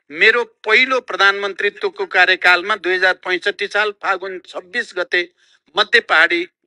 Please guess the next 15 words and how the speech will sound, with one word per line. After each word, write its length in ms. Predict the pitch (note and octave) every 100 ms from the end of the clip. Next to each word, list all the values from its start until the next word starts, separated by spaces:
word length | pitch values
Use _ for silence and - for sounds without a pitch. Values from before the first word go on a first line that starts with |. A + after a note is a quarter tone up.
| -
लोकमार्ग 540 | D#3+ G#3 G3+ F#3+ F#3
निर्माणको 640 | F3 D#3+ E3 E3+ E3+ D#3+
रेखाङ्कन 600 | C#3+ D#3 D#3 E3 E3 E3+
गरिएको 420 | D#3 D3 D3 C#3+
थियो। 280 | C3+ B2 A#2+ - _ _ _ - _ -
मध्य 200 | G3 B3
पहाडी 360 | A#3+ G#3+ G#3+ A3
राजमार्गको 600 | F3+ F#3+ G3 G#3 G#3 F3
कुल 440 | - A#3 A#3+ A3
लम्बाइ 320 | F#3+ G3 G3+
अठार 500 | A3 F3+ F3 F#3 G3+
सय 280 | F#3 A3 A3+ A3+ G3+
उनासी 560 | F#3+ G#3 G#3 F#3 A#3
किलोमिटर 560 | A3+ G3 F#3+ F#3+ F#3 F3+
मध्ये 480 | E3+ E3+ D3 D3+